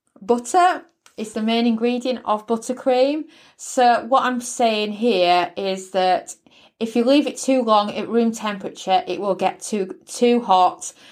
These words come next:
and it'll melt. So you need to be aware of this. And if you're going to be stood around for ages, just put it in the fridge for a little while so it doesn't have the chance to go too soft,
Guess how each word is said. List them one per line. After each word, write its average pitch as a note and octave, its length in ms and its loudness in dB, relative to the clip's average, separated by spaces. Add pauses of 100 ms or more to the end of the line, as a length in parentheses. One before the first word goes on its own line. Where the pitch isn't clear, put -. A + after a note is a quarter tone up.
(160)
and G3 120 0
it'll F#3 200 -2
melt. E3 640 -2 (200)
So - 220 -6
you G#3+ 160 2
need B3+ 200 4
to A3+ 80 -14
be A#3 120 2
aware A3 360 4
of F#3+ 140 -4
this. F3 480 0
And F#3 180 -14
if A3+ 200 -2
you're A#3+ 80 0
going A3+ 220 2
to A3 120 -10
be A3+ 100 0
stood A3 300 -4
around G3 280 2
for G3 140 -10
ages, F#3 680 2 (240)
just - 220 -10
put - 180 -2
it - 60 2
in G#3+ 100 0
the G#3+ 60 2
fridge G#3 320 -2
for F#3 140 0
a F3+ 100 4
little F3+ 240 0
while E3+ 520 2
so - 220 -4
it F#3 160 4
doesn't G3+ 260 -4
have F#3+ 220 -4
the F#3+ 60 -12
chance F#3 360 -4
to - 80 -6
go F#3 180 4
too G3 260 -4
soft, G#3+ 580 0